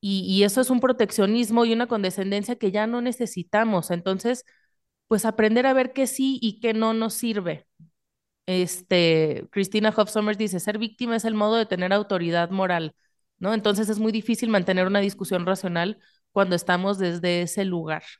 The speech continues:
Entonces, pues bueno, esta es nuestra opinión, pero ¿cuál es la de ustedes? Aquí acuérdense que nos gusta abrir la conversación y que somos más libres en la medida en la que tenemos más opciones para elegir.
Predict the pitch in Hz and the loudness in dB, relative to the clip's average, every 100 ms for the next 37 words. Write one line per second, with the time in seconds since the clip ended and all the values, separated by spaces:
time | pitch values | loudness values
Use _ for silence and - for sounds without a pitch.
0 | _ - - - 214 240 240 220 220 220 | _ -18 -18 -8 0 0 4 4 6 4
1 | 185 175 - 247 285 285 285 285 247 - | 2 0 2 2 2 2 0 2 0 2
2 | 202 214 226 320 392 _ _ 214 202 196 | 2 4 2 0 -8 _ _ 0 2 2
3 | 226 233 247 226 190 - 233 233 320 359 | 0 0 -2 -2 -4 -4 -2 0 -2 -6
4 | - 180 - 214 208 202 214 196 180 170 | -8 -10 -2 -2 0 -2 -2 -2 0 0
5 | 214 214 226 196 202 202 185 170 165 160 | 0 2 2 2 0 0 -2 -4 -6 -8
6 | - 202 254 - _ _ - 190 196 214 | 0 0 0 -4 _ _ -10 -4 -2 0
7 | 220 214 214 208 220 233 214 233 214 180 | -2 0 0 0 -2 -2 -2 -2 -2 -2
8 | 175 185 208 202 180 180 185 202 202 196 | -2 -2 -2 -2 -4 -4 -2 -2 -2 -4
9 | 196 196 - 214 196 202 226 - 180 165 | -4 -6 -2 0 0 0 -6 -4 -4 -2
10 | 156 160 190 180 - | -4 -6 -6 -8 -8